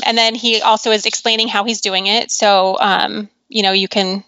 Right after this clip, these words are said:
learn, and you don't have to worry about taking notes the whole time 'cause it's recorded. So that's great.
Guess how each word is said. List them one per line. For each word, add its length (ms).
learn, 280
and 200
you 80
don't 120
have 80
to 80
worry 140
about 120
taking 240
notes 140
the 80
whole 100
time 240
'cause 100
it's 140
recorded. 500
So 160
that's 300
great. 340